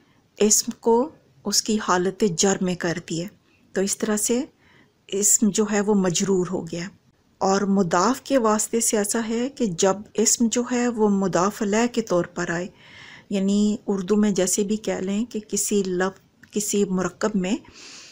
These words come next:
हम का, के, को का इस्तेमाल करते हैं, जैसे अल्लाह का घर, मोहम्मद की किताब, तो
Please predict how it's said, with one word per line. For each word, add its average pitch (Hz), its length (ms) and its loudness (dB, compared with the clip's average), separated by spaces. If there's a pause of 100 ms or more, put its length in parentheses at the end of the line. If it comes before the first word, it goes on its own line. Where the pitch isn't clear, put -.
(540)
हम 214 360 4
का, 196 560 2
के, 196 480 2
को 196 480 4 (300)
का - 160 -2
इस्तेमाल 185 440 -2
करते 170 360 -6
हैं, 180 100 -6
जैसे 175 220 -2
अल्लाह 185 340 0
का 180 280 -2
घर, 180 400 -4 (320)
मोहम्मद 196 580 -2
की 196 160 0
किताब, 185 580 -6 (540)
तो 220 400 4